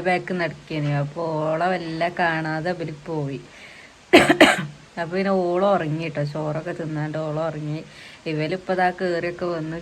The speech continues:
ചോറൊക്കെ തിന്നു. ഓലും അവിടെ ഉണ്ട്. അപ്പൊ ചോറ് ഇന്നലൊക്കെ കഴിഞ്ഞ് ഞാൻ തിന്നിട്ടില്ല. തിന്നിട്ടില്ല പറഞ്ഞാൽ കുട്ടിക്ക് കൊടുത്തപ്പോ ഓളെ ബാക്കി കുറച്ച് തിന്നീനി. പിന്നെ ഞാൻ തിന്നിട്ടൊന്നുമില്ല. അപ്പൊ ഇങ്ങനെ ഇവിടെ ഇരിക്കുകയാണ്. രാവിലെ മുതൽ ഫുള്ള് മഴയേനി, മഴ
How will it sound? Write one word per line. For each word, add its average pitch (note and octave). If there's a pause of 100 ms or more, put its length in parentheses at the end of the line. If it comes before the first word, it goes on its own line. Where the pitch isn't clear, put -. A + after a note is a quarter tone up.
ചോറൊക്കെ E3
തിന്നു. D#3 (160)
ഓലും D#3
അവിടെ D#3
ഉണ്ട്. D#3 (1400)
അപ്പൊ F#3
ചോറ് F#3
ഇന്നലൊക്കെ F3+
കഴിഞ്ഞ് D#3+ (100)
ഞാൻ D#3 (140)
തിന്നിട്ടില്ല. F3
തിന്നിട്ടില്ല E3
പറഞ്ഞാൽ A#3
കുട്ടിക്ക് G3
കൊടുത്തപ്പോ A#3 (580)
ഓളെ F3+
ബാക്കി G#3
കുറച്ച് G3
തിന്നീനി. E3+ (180)
പിന്നെ D#3+
ഞാൻ E3
തിന്നിട്ടൊന്നുമില്ല. F3 (480)
അപ്പൊ E3
ഇങ്ങനെ G#3+
ഇവിടെ G#3+
ഇരിക്കുകയാണ്. F#3+
രാവിലെ F3+
മുതൽ G#3+
ഫുള്ള് G#3
മഴയേനി, F3
മഴ D#3+